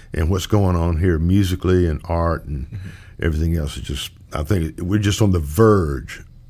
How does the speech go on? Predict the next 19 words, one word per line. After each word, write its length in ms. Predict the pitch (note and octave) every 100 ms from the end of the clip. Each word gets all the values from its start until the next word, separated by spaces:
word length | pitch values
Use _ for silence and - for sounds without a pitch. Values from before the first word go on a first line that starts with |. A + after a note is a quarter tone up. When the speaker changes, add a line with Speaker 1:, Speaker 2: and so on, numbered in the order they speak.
| -
Speaker 1:
Patrick. 360 | E2 D#2 -
I 60 | D#2+
think 240 | D#2 G2+
we're 140 | G2 F#2+
at 80 | -
the 80 | D2+
very 400 | D#2 G#2 G#2 G2+
beginning 1000 | - - E2 D#2+ D2+ F#2+ A2+ F#2 C2+ C2
Speaker 2:
Mm-hmm. 640 | F2 F#2 F2+ - - -
Speaker 1:
of 120 | D2
what's 180 | F2+ -
fixing 300 | F#2+ - D#2+
to 60 | D#2
happen 280 | F2 D2
in 100 | C2+
Brookhaven. 500 | C#2 C2+ C#2 B1 B1 - - - - - -
Speaker 2:
I 80 | G2
think 240 | G#2+ F#2
you're, 300 | F2+ E2+ E2+